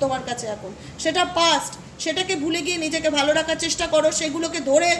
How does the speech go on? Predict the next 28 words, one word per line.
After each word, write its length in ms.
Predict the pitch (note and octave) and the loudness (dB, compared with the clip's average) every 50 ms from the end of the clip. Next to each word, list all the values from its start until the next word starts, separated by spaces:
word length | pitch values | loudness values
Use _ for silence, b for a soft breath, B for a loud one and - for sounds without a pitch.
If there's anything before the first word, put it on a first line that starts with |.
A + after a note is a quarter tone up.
| B B B B B B B B - | B B B B B B B B -4
সারাটা 380 | - D#4 D4+ D4+ D#4 - F#4 | 4 6 6 6 6 2 -2
জীবন 380 | F4 C#4 - E4 C#4+ F4 F4+ F4+ F4+ E4+ | -4 -2 -2 -2 0 0 -2 -2 0 -2
নষ্ট 200 | D#4 D#4 - F4 | -2 -2 -2 -4
করো 280 | E4+ - D4+ C4+ B3+ A#3 | -2 -2 -2 -2 0 -2
না। 400 | E3 D#3 C#3+ - - - - - - - - - - - - - - - - - - - - - C4+ | -4 -6 -8 -10 -12 -16 -18 -18 -18 -18 -18 -18 -18 -18 -18 -18 -18 -18 -18 -18 -18 -18 -8 -2 0
মানুষ 280 | D4 D#4 F4 F#4 D4 | 2 2 2 0 0
জীবনটা 360 | F4+ F4 E4 F4+ F4+ F4 F#4+ F#4 - | 0 -2 -2 -2 -2 -2 -4 -2 -2
actually 480 | D#4+ - - - - G4+ G#4 G4+ G#4+ G4+ | -6 -6 -2 0 0 2 4 4 2 2
খুব 160 | G4+ G4+ - | 0 -2 -2
সুন্দর 460 | - E4 D#4+ D4 C#4+ B3 A#3 G#3+ G3+ G#3 A3+ | -2 -2 -2 -2 -2 -2 -4 -4 -6 -6 -4
যদি 180 | B3+ D#4 D4 E4+ | -4 -4 -4 -2
তুমি 220 | F4 F4+ F4 F4+ | -4 -4 -2 2
অনুভব 340 | E4 D#4 D4+ D#4+ E4 E4+ E4+ E4+ - | 2 2 2 4 2 2 2 2 0
করতে 240 | E4 D#4 - E4+ D#4+ | -4 -4 -2 -2 0
পারো, 220 | E4+ D#4+ D#4 E4 | 0 0 0 0
যদি 220 | C#4+ D4+ C#4+ D#4+ | -2 -4 -4 -6
তুমি 180 | D#4 D4+ D#4 D4+ | -6 -4 -6 -6
ফিল 260 | D4 D#4 D4+ D4+ C#4+ | -4 -4 -4 -4 0
করতে 280 | - C#4 C4+ C4+ C#4+ C#4 | -2 -2 0 2 0 0
পারো। 300 | C4+ A#3+ G#3+ G#3+ G#3+ G#3 B B B B B B B | 0 -2 -2 -2 -2 -4 B B B B B B B
ইউনিভার্স 440 | D4 D#4+ E4+ F#4 F#4 F4+ F#4 F#4 - | 2 2 2 2 2 2 2 0 0
বলছে 280 | D4+ E4+ E4+ D4 F#4 | 0 -2 0 0 -2
তোমার 280 | - E4+ D#4 E4+ F4 D4+ | -2 0 0 2 0 0
জীবনে 300 | D4 D#4+ D#4+ D#4+ E4 F4+ F4+ F4 | 0 0 0 0 0 0 0 2
অ্যাবান্ডনমেন্ট, 920 | C#4 C4+ C#4 C4+ D4+ D#4+ E4 E4+ E4 F4+ F4 E4+ E4+ E4 D4 A#3+ G#3+ G3+ - C4+ | 2 2 4 4 2 0 0 0 0 2 2 2 2 0 -2 -2 -4 -6 -4 -4
মানে 260 | C#4 C#4+ D#4+ F#4 F#4 - B B B B B B B - - - - - - | 0 2 2 0 0 -2 B B B B B B B -18 -18 -16 -16 -10 -6
প্র-, 140 | E4 C#4 C#4 | -2 0 0
নো 220 | D4+ D#4 F4 F#4 | 2 2 0 -2